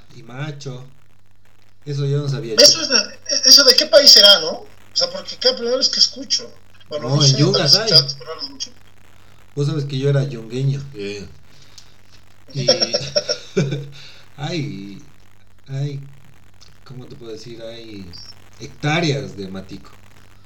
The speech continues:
Speaker 1: Yo primera
Speaker 2: Pucha,
Speaker 1: vez que
Speaker 2: ¿por qué?
Speaker 1: escucho
Speaker 2: No, es que
Speaker 1: ahora, pero conocía esa pla-, esa, ese árbol.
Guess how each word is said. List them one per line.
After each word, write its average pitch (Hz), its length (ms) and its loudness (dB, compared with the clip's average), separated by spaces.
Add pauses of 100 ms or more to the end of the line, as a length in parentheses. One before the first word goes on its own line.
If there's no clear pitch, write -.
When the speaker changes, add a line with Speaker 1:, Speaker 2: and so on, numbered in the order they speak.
(1300)
Speaker 1:
Yo 107 200 -18
primera 120 340 -12
Speaker 2:
Pucha, 110 200 -2
Speaker 1:
vez - 20 -6
que 113 80 -12
Speaker 2:
¿por - 180 -12
qué? 117 120 -8
Speaker 1:
escucho - 180 -10 (260)
Speaker 2:
No, 214 80 0
es 170 80 4
que - 180 -4 (680)
Speaker 1:
ahora, 113 480 -12
pero 101 440 -10 (360)
conocía 113 600 -10
esa 98 240 -16
pla-, 92 260 -18 (160)
esa, 92 380 -18 (120)
ese 98 180 -18
árbol. 113 340 -18